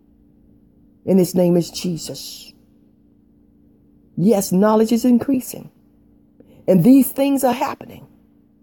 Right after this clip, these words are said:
But when it come to the point that they come to you and say, "You know, I have a chip that can cause you to live for hundreds of years.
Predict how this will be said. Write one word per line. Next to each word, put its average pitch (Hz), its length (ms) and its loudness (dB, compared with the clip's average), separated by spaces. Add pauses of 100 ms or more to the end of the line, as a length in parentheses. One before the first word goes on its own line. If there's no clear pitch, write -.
(760)
But 202 100 4
when 247 200 6
it 247 100 0
come 339 260 -4
to 320 120 0
the 339 80 -6
point - 380 -12 (1500)
that 220 160 2
they 247 80 4
come 247 240 -2
to 220 80 -4
you 214 140 -4
and 196 100 -6
say, 196 140 -12
"You 202 160 -10
know, 233 340 -4 (1300)
I 190 80 -4
have 208 220 2
a 202 60 2
chip - 400 -4 (360)
that 208 140 -2
can 190 120 2
cause 226 300 2
you 196 80 2
to 190 60 4
live 196 260 4
for 196 120 2
hundreds 202 300 2
of 196 60 2
years. 233 560 0